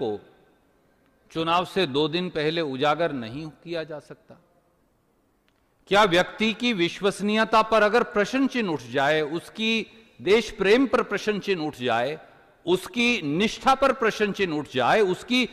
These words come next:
संविधान के प्रति प्रतिबद्धता पर प्रश्न उठ जाए, और हम नहीं उठा रहे, हरीश चौधरी जी ने या कांग्रेस ने या मैंने नहीं उठाया, कुमार विश्वास जी, जिन्होंने आम आदमी पार्टी बनाई,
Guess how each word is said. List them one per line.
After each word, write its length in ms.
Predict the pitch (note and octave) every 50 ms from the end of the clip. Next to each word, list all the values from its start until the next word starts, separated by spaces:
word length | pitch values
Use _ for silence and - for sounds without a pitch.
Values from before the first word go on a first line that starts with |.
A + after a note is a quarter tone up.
| - - -
संविधान 580 | - - - G3 G3+ G#3 G3 F#3+ G3+ B3 C4 B3
के 140 | - B3 A#3
प्रति 320 | - A3 A3 G#3+ C4 C4
प्रतिबद्धता 680 | A3+ - - G3+ F#3+ - C#4 B3+ B3 B3+ B3 - C#4 C4+
पर 160 | C4+ C4+ C4 A#3+
प्रश्न 360 | - A#3 G#3 - - G#3+ G3+
उठ 180 | F3+ E3 - -
जाए, 360 | C3+ B2 A2 A2 C3+ E3 F#3 - _ _ _ _ _ _ _ _ _ _ _ - - - -
और 120 | G3+ G#3
हम 200 | F#3 F3+ A#3 C4+
नहीं 260 | D4 D4 C#4+ D4 D4+ D#4
उठा 320 | C#4 A#3 - - G3 F3
रहे, 240 | D#3 C3 A2+ G#2 F#2 - - - _ _ _ _ _ _ _ _ _ _ _ _ _ _ _ _ _ _
हरीश 380 | - D3 E3 G#3+ C4 C4 - -
चौधरी 400 | A#3 A#3 A#3 B3 A#3 B3+ C4 B3+
जी 140 | A3+ A#3+ B3+
ने 140 | B3+ C4 B3+
या 160 | B3+ B3 A#3+ A#3+ -
कांग्रेस 440 | - A3 A3+ A3+ A#3+ B3+ B3 A3+ -
ने 140 | A3 B3 B3
या 120 | B3 B3 A#3
मैंने 300 | A3+ A3+ A#3 A#3+ B3 B3
नहीं 200 | A#3+ A#3+ C4 C4
उठाया, 520 | A#3+ G#3+ - - E3+ D#3 C3+ A2 F2 D#2 - - - - _ _ _ _ _ _ _ _ _ _ _ _ _ _ _ _ _ _ _ _ _ _ _ _ _ _ _ _ _ _
कुमार 340 | G#3+ A3+ A3+ A#3+ C4+ D4 C#4+
विश्वास 600 | A#3+ G#3+ G#3+ G3+ - G#3+ A#3 B3 C#4 C#4+ A#3 - F3
जी, 300 | G3 F#3+ B2 G2+ F#2 F2 - _ _ _ _ _ _ _ _ _ _ _
जिन्होंने 420 | A#2 B2 E3+ F3+ G3+ G#3+ G#3+ A3 G#3
आम 240 | F3+ E3+ F#3 G3 G3
आदमी 320 | F3+ F#3 F3 F3 G3 G3
पार्टी 400 | - - D3+ D#3 E3 D#3 - F#3+
बनाई, 380 | F3 D3+ C#3+ C#3+ D#3 - C#4